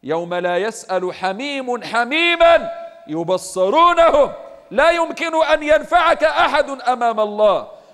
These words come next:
ولا يمكن أن يحمل أوزارك أحد، ولا تزر وازرة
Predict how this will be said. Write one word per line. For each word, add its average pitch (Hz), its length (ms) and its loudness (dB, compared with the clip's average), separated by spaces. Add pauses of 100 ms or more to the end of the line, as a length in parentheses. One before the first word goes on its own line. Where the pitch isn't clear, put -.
ولا 311 360 4
يمكن 330 600 0
أن 311 240 0
يحمل 311 540 -2
أوزارك 311 920 2
أحد، 320 560 2 (580)
ولا 190 380 2
تزر 277 460 0
وازرة 277 1120 2